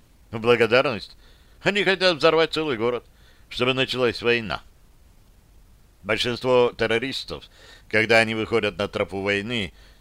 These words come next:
они чего-то взрывают не военные объекты. Детский садик, остановка общественного транспорта, гимназия — вот любимые их цели.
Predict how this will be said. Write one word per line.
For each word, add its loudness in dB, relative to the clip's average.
они 0
чего-то -2
взрывают 0
не -4
военные -2
объекты. -8
Детский -2
садик, 4
остановка 0
общественного -4
транспорта, -2
гимназия — -2
вот 2
любимые -2
их -10
цели. -6